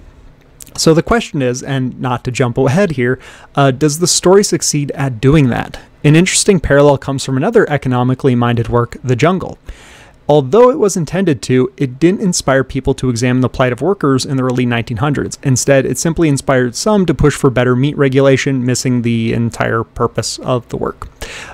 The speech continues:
Uh, other works, too, are criticized for failing to inspire, and moreover, some have even commented that fiction and media can lead to complacency rather than action. And so,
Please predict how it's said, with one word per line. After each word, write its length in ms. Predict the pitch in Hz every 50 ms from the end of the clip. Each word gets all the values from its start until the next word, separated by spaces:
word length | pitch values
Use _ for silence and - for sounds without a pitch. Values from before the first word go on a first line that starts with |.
| - -
Uh, 200 | 135 135 139 -
other 200 | - 180 190 202
works, 280 | 208 214 202 - - -
too, 220 | - - - 151
are 80 | 160 156
criticized 520 | - - 160 160 156 - 175 165 165 -
for 120 | - 170 156
failing 320 | - 165 156 160 165 151
to 100 | - 175
inspire, 560 | 165 156 - - - 165 165 170 175 175 160 - _ -
and 100 | 151 147
moreover, 460 | 151 160 170 170 165 170 151 165 151
some 320 | - - - - 175 185 185
have 140 | 185 170 180
even 200 | 175 156 156 131
commented 460 | - - 139 143 147 139 151 127 110
that 100 | 180 -
fiction 420 | - - 160 - - - 170 160
and 220 | 143 135 131 127 131
media 300 | 135 131 131 135 131 127
can 340 | - - - 123 123 123
lead 240 | 120 127 123 123 110
to 80 | - 123
complacency 800 | - 135 120 - - - 131 135 135 - - 127 - - 127 117
rather 380 | - 110 113 120 120 123 120
than 240 | 110 123 120 117 113 -
action. 540 | - 123 113 - - - - - - 180 - - _ _ - - - - - - - - - - - - - - _ - - - - - - _ _ - - - - - - -
And 100 | 127 107
so, 400 | - 202 226 208 165 170 170 -